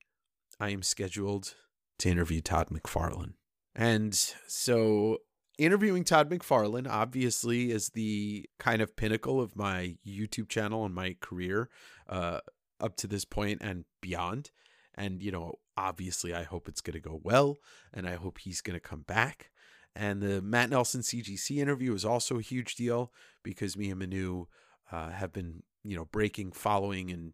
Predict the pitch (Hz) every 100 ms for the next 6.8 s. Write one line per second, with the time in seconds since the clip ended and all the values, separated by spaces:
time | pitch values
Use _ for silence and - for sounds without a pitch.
0 | _ - 110 98 92 87 85 90 80 -
1 | 101 92 92 90 82 - - _ 101 92
2 | 95 92 - - 90 87 - - 98 90
3 | 85 90 - 104 92 - _ _ - -
4 | - 82 80 - _ _ - - 82 80
5 | - _ - 147 170 185 147 - - 156
6 | - - 113 110 87 87 123